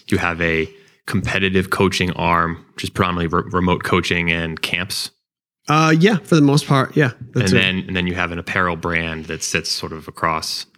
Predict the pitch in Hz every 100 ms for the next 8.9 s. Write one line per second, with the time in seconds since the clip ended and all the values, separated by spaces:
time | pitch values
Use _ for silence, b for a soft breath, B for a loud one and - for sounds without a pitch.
0 | _ - 90 85 92 - _ - 117 120
1 | 98 92 87 87 85 87 85 85 82 78
2 | b b b - 87 85 - 101 101 -
3 | 87 82 82 80 - _ _ _ - -
4 | 90 85 82 82 - 82 80 - - 143
5 | 143 123 135 139 - 123 113 131 139 -
6 | 131 123 - 117 113 - 110 113 139 160
7 | - 117 110 104 113 - 123 113 107 110
8 | 110 113 151 147 117 110 110 107